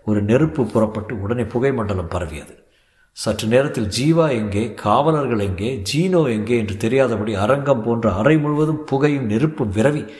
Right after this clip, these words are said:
நிலாவுக்கு கடைசியாக பார்த்த ஜீவாவின் முகம் இன்னும் சிரித்துக் கொண்டிருப்பது போல தோன்றியது. எச்சரிக்கைகள் இங்கு ஒலிக்க, இவர்களும் அவர்களும் எவர்களும் குறுக்கே ஓடினார்கள்.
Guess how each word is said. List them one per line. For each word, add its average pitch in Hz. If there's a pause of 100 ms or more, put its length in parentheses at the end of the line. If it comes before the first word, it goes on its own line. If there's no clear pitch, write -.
(280)
நிலாவுக்கு 117
கடைசியாக 151 (520)
பார்த்த 127
ஜீவாவின் 127
முகம் 139 (140)
இன்னும் 147
சிரித்துக் 160
கொண்டிருப்பது 123
போல 110
தோன்றியது. 104
எச்சரிக்கைகள் 120
இங்கு 156
ஒலிக்க, 107 (360)
இவர்களும் 160
அவர்களும் 135 (220)
எவர்களும் 165
குறுக்கே 156
ஓடினார்கள். 98